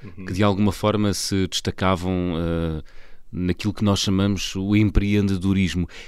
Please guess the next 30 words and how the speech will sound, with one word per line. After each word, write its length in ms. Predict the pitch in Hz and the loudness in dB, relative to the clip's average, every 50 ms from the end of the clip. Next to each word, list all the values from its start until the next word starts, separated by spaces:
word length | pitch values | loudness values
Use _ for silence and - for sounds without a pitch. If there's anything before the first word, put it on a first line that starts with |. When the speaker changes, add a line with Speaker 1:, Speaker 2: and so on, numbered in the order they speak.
| - - - | -18 -12 -6
Speaker 2:
Ias 320 | 151 131 156 160 131 110 | -2 2 2 2 2 2
à 100 | 143 139 | 0 -2
procura 540 | - - 135 123 - - 147 147 139 135 127 104 | -2 0 -2 -2 -2 -2 -2 2 2 2 2 2
do 380 | 98 95 98 104 104 101 107 | -2 -6 -10 -8 -4 -4 -4
quê 240 | - - - 117 135 | -2 0 2 2 2
e 100 | 143 131 | 2 0
o 60 | 113 | -2
que 120 | - - 117 | 0 0 -2
é 40 | |
que 100 | - - | 0 0
encontraste? 540 | 107 92 - 98 87 - 85 73 - - - | -2 0 0 0 0 0 0 -2 -2 -4 -6
Speaker 1:
Uhum. 320 | 120 104 92 107 107 101 - - _ _ _ _ - - - - - - - - - _ - | -6 -8 -6 -8 -8 -10 -10 -14 _ _ _ _ -20 -20 -20 -20 -20 -20 -20 -20 -14 _ -2
Olha, 160 | 135 120 104 | 0 0 0
eu 300 | 107 117 131 147 160 170 | 2 2 2 2 2 2
ia, 280 | 175 180 180 175 180 175 175 - | 4 4 4 4 4 0 -4 -8
no 160 | - 147 143 | -8 -6 -6
fundo, 680 | 135 - - 175 180 165 170 156 143 143 120 117 117 - - | -6 -2 -2 0 0 2 2 2 0 0 -2 -4 -6 -8 -8
como 320 | - 147 139 131 127 120 | -6 -6 -4 -4 -4 -6
também 300 | 117 - 123 127 127 123 | -2 -2 -2 -2 -2 -2
disseste 440 | 120 123 - - 135 123 - - 127 | -2 -4 -2 -2 -2 -2 -2 -2 -6
aqui 160 | 117 - 127 | -4 -4 -2
no 160 | 127 123 120 | -2 -2 -2
início, 540 | 110 110 127 156 151 156 - - 117 113 117 101 | -2 -2 -2 -4 -4 -6 -6 -8 -8 -8 -8 -8
nós 220 | 123 127 123 117 | -8 -8 -6 -4
estávamos 400 | - - 131 123 131 127 117 127 | 0 0 0 2 0 -4 -4 -4
a 40 | 123 | -6
passar 360 | - 123 - - 135 127 123 | -6 -6 -4 0 2 2 2
uma 200 | 123 123 123 117 | 2 0 -2 -6
fase 540 | - - - 123 123 123 123 117 - - - - | -6 -2 2 2 4 4 2 0 -4 -8 -8 -6
onde, 480 | 127 127 123 120 113 120 123 123 120 | -4 -4 -4 -4 -2 0 0 0 0